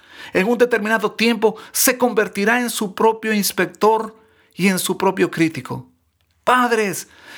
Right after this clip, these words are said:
guíen a sus familias de acuerdo con la palabra de Dios, no lo que su esposa o sus hijos sienten que es lo mejor. Ahora,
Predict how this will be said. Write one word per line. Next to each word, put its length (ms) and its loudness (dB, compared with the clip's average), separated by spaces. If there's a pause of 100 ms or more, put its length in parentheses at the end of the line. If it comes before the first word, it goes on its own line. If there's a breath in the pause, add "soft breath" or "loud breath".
(120 loud breath)
guíen 560 0
a 100 2
sus 240 -6
familias 540 0
de 60 0
acuerdo 440 0
con 120 2
la 180 0
palabra 480 2
de 120 -2
Dios, 420 0 (300 loud breath)
no 160 2
lo 140 0
que 120 0
su 160 0
esposa 640 0
o 120 -2
sus 240 -4
hijos 360 -2 (160 loud breath)
sienten 880 0
que 160 0
es 160 -2
lo 80 0
mejor. 480 -4 (1400 soft breath)
Ahora, 420 -2